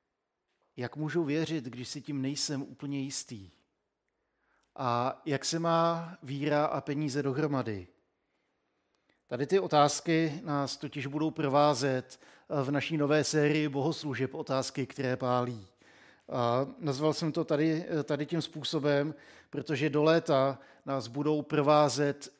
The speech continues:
tři z pěti nejvyhledávanějších, eh, témat, které souvisí s vírou. A to totiž Bible,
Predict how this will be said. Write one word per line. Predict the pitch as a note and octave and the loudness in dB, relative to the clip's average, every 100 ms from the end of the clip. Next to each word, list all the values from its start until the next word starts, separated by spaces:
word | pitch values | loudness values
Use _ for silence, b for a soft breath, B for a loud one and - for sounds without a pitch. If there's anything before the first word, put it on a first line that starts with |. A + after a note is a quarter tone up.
| _ | _
tři | - - D#3+ D#3 E3+ | -14 -4 0 2 0
z | - | -6
pěti | - D3+ D3 E3 | -4 -2 -2 0
nejvyhledávanějších, | C#3+ C#3+ C#3 C3+ D3+ C#3 C#3 C#3 C3+ C3+ B2 C#3+ B2 - E3 | 0 0 0 0 2 2 2 2 0 -2 -4 -8 -12 -6 0
eh, | C#3+ C3+ C3+ C3 B B B | 2 4 2 -2 B B B
témat, | D#3 D3+ D#3+ C3 C3 - - b b b | 2 4 4 2 -2 -6 -18 b b b
které | - C#3 C#3+ | -6 -2 -2
souvisí | - C#3 C#3 C3 C#3 C3+ A#2+ | -2 -2 -2 -4 -4 -6 -6
s | - | -8
vírou. | C3 C3 C3+ A#2+ G#2 F2+ _ b b b b | -6 -4 -2 -2 -4 -12 _ b b b b
A | C#3 | -8
to | C#3+ | -6
totiž | C3+ C#3+ D3+ B2+ | -4 -4 -2 -2
Bible, | A#2 C#3+ C#3 D#3+ D#3+ D#3+ | -2 -2 2 4 4 0